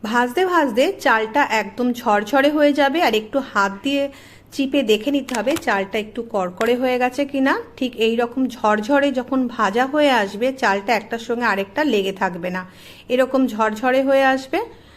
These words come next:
এই রকম অবস্থায় যখন আসবে তখন বুঝে নিতে হবে ভাজা হয়ে গেছে। ঠিক এই রকম সময় দিয়ে দিতে হবে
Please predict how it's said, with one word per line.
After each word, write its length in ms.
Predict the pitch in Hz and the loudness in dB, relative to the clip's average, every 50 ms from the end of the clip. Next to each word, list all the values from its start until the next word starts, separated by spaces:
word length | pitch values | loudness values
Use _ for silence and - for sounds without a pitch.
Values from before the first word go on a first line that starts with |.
| - - - - _ - | -20 -20 -20 -10 _ 0
এই 100 | 269 294 294 | 2 4 4
রকম 200 | 311 311 320 339 330 302 277 | 2 2 2 2 4 4 4
অবস্থায় 320 | 285 277 277 - 302 294 285 | 4 2 2 2 2 2 2
যখন 180 | 285 285 294 294 269 240 | 2 2 2 2 4 4
আসবে 180 | 226 226 240 302 302 254 | 2 0 -2 -4 -2 -2
তখন 160 | 240 247 254 247 226 | -2 -2 -2 0 0
বুঝে 160 | 233 233 247 247 247 | 0 0 2 0 0
নিতে 140 | 240 240 254 | 0 -2 -2
হবে 120 | 240 254 240 233 | -2 -2 -2 -2
ভাজা 240 | 226 202 196 233 233 233 | -2 -2 0 0 0 0
হয়ে 160 | 247 233 226 226 | 0 0 2 2
গেছে। 200 | 233 233 233 311 294 - | 0 0 -2 -4 -4 -4
ঠিক 100 | 294 277 - 240 254 | -4 -2 0 2 2
এই 60 | 262 | 2
রকম 240 | 262 269 262 269 269 269 262 | 2 0 0 0 -2 -2 0
সময় 240 | 285 269 269 262 262 226 | 0 2 2 2 2 0
দিয়ে 140 | 214 214 208 214 | -2 -2 -4 -4
দিতে 160 | 214 214 233 233 | -4 -2 -2 0
হবে 200 | 220 214 220 285 | 0 2 2 0